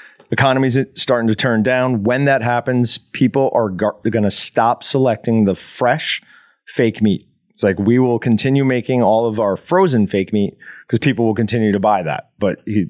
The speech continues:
they're saying they're gonna back down on the fresh fake meat. What they serve at Burger King and Mc-, what were, they were serving at McDonald's,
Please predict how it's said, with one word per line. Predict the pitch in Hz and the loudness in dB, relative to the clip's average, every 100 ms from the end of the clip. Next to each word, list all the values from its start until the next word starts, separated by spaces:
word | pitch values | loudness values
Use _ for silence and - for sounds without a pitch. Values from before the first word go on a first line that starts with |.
| - - | -6 -2
they're | 120 127 | 0 0
saying | 131 107 | 0 0
they're | 101 101 | 0 2
gonna | 101 | 0
back | 87 80 104 - | -2 -2 -2 -2
down | 110 101 | -2 -2
on | 95 90 | 0 -2
the | |
fresh | - 120 - - - _ _ _ _ | -2 -2 -2 -8 -10 _ _ _ _
fake | - 104 98 | -4 -2 0
meat. | 98 87 _ _ | -2 -4 _ _
What | 123 156 | -2 0
they | 165 | 2
serve | 156 185 143 | 0 0 0
at | 113 95 | -4 -4
Burger | 131 147 170 | -2 0 -2
King | 170 185 185 170 - _ 117 | 0 2 4 2 -4 _ 0
and | 113 107 101 | 2 2 2
Mc-, | 101 _ _ | -2 _ _
what | 95 101 - | -4 -2 0
were, | 117 110 | 0 0
they | 92 98 | 0 0
were | 98 120 | 2 0
serving | - 135 127 | -2 -2 -2
at | |
McDonald's, | 107 117 123 151 | -2 -2 -2 -2